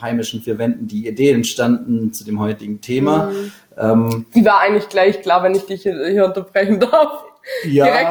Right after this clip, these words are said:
Speaker 2: am nächsten Tag wusste ich, welche Emotion ich hier beschreiben möchte.
Speaker 1: Thema Scham. Thema Scham. Und das ist, ich find, Scham ist ja wirklich, ähm, da sind wir schon mittendrin.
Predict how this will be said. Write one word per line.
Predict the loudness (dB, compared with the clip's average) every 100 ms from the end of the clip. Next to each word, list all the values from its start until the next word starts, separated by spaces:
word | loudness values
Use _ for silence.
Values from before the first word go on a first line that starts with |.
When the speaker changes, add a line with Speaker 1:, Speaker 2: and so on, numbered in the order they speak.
| 2
Speaker 2:
am |
nächsten | 2 2 0 -2
Tag | 2 2 2 0
wusste | -2 0 -2
ich, | 2
welche | 2 2 2
Emotion | 2 0 2 2 4
ich | 2
hier | 2 2
beschreiben | -2 -2 -2 0 -2
möchte. | 0 0 -2
Speaker 1:
Thema | -6 -2 -2 -4
Scham. | -8 -10 -6 -4 -4 -6 -10 -20 -10
Thema | -6 -4
Scham. | -4 -2 -2
Und | -2
das | -6
ist, | -10
ich | -6
find, | -2 -2 -2
Scham | -6 -2 0 0
ist | -2 0
ja | 0 0
wirklich, | -4 -6 -6 -8 -20 _ _ _ -8
ähm, | -4 -2 -2 -4 -8 -14
da |
sind | -12 -10
wir | -10
schon | -10 -10
mittendrin. | -10 -12 -8 -8 -8